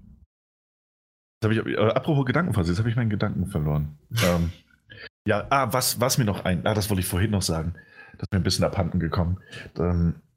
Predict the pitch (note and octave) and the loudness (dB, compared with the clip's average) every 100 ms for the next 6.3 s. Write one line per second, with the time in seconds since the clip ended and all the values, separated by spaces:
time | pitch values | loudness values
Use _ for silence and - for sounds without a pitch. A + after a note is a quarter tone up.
0 | _ G2 F#2 G2 F#2 F#2+ - _ _ _ | _ 0 0 2 0 0 -6 _ _ _
1 | _ _ _ _ - D#2 F2+ - B2 C3 | _ _ _ _ -18 -10 -10 -2 0 0
2 | A#2 - _ _ _ F#2+ G#2+ F#2+ A#2+ - | -2 -10 _ _ _ -6 -2 -2 -2 -2
3 | - C3 D3+ - C3 C#3 C3+ - A2 A2 | -2 2 2 2 2 2 0 -2 0 0
4 | A2 G2 G#2 A2 G#2 G#2+ A2+ - G2+ G2+ | 0 0 2 2 2 0 -2 0 0 2
5 | F#2 G2 G2 F#2 G2 F2+ - F#2+ F#2 F2+ | 2 2 0 -2 -2 -2 0 2 2 2
6 | G2 F#2 F2+ | 2 2 2